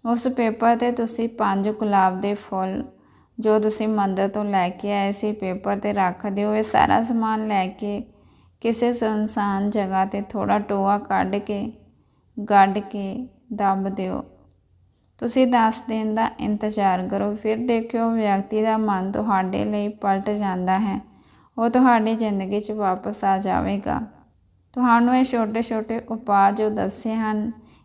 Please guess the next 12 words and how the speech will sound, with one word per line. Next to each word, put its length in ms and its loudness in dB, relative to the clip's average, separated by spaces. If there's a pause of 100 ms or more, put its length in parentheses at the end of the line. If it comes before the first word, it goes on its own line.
ਇਹ 80 0
ਬਹੁਤ 340 4
ਹੀ 200 0
ਚਮਤਕਾਰੀ 760 -2
ਉਪਾਅ 480 2
ਹਨ, 280 -2
ਪਰ 220 2
ਜੇਕਰ 400 0
ਕਿਸੇ 380 -2
ਦਾ 160 0
ਮੰਗਲ 480 -2
ਉਸਦੇ 580 -2